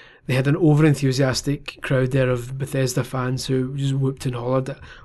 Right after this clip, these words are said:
almost literally the end of every single sentence. Even stuff that didn't require cheering, they would say a sentence and they would go, "Whoa, blah, blah, blah, blah, blah, blah, blah, whoa,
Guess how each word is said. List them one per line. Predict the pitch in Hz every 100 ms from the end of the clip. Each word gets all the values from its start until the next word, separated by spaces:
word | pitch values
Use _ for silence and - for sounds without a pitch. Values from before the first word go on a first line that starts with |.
| -
almost | 170 165 180 147
literally | 151 - 143 131 143
the | 151 139
end | 135 131
of | 131 -
every | 131 127
single | 127 131 127
sentence. | 123 131 139 131
Even | 147 151
stuff | 151 151
that | 156
didn't | 139 131 139
require | 139 135 127 123
cheering, | - 131 131 135 - - - -
they | 135
would | 127 -
say | 139 135
a | 120
sentence | - 127 139 131
and | 139
they | 131
would | 127
go, | 131
"Whoa, | 175 226 262 285 294 294 285 277 277 262 254 247 240 226 190 185 - - _ _
blah, | - 165
blah, | 151
blah, | 131 123
blah, | 123
blah, | 120
blah, | 117
blah, | 113 - _ _ _ 508
whoa, | 392 262 277 269 269 262 262 262 254 247 240 226 220 214 202 190 170 151